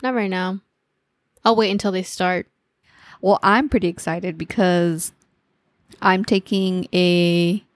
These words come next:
Speaker 2: course on plantitas.
Speaker 1: Oh, yeah, your herbal.
Speaker 2: Yeah, my plant medicine course.
Speaker 1: Urban, urban, urban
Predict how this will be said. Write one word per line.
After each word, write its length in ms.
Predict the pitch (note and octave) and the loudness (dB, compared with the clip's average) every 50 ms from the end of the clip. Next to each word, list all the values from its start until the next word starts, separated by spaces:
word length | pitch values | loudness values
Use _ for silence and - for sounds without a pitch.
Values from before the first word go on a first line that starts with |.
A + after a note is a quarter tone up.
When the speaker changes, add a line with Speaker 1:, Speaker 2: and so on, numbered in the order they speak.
| _ _ _ _ _ | _ _ _ _ _
Speaker 2:
course 400 | - - G#3 F#3 F3+ F#3 - - - - | -4 -2 0 2 2 0 -2 -4 -6 -4
on 280 | F#3+ F3+ F3+ F3 F3 - | -2 -2 0 -2 -4 -4
plantitas. 1700 | - G#3+ G#3+ G#3 G#3 - - F#4+ G#4 - _ - F#4+ F#4 F4+ F4+ F4 F4 F4 E4+ E4+ E4 E4 D#4+ D#4 D4+ D4 C#4+ C4 - - - - - | -4 -4 -4 -4 -4 -4 -4 -4 -4 -4 _ -2 0 0 2 2 2 2 2 0 0 0 0 2 2 2 0 0 -2 -4 -8 -14 -8 -2
Speaker 1:
Oh, 140 | - G#3 G#3 | 0 2 2
yeah, 200 | G#3 G3+ G3 F#3+ F#3+ | 2 2 2 0 0
your 200 | F3+ F3+ F3 - | -2 -2 -2 -2
herbal. 440 | F3 F#3 F3+ F#3 F#3+ G3 G3 F#3+ - _ _ _ _ _ | -4 -2 -2 -2 -2 -2 -2 -4 -8 _ _ _ _ _
Speaker 2:
Yeah, 180 | G#3 G#3 G3+ F3+ | 2 2 2 2
my 120 | E3+ E3 | 2 -2
plant 260 | E3 - - A#3+ - - | -2 0 0 0 0 -2
medicine 360 | F3+ F3 F#3 - F#3+ E3+ F3 | -2 -4 -2 -4 -6 -8 -6
course. 160 | - - G3 G3+ E3+ | -4 -2 0 0 2
Speaker 1:
Urban, 320 | G3 G3 G3 F#3+ F#3+ - - - _ - | 2 2 2 0 -2 -4 -6 -12 _ -6
urban, 480 | G3 G3 F#3 F#3+ F#3+ F#3 F#3 F#3+ F#3 - _ _ _ _ _ _ _ _ _ _ - - _ _ _ _ _ - | -4 -2 0 0 0 0 0 -2 -4 -6 _ _ _ _ _ _ _ _ _ _ -20 -20 _ _ _ _ _ -2
urban 300 | G#3 G3 G#3+ G3+ F#3+ | 0 2 2 0 0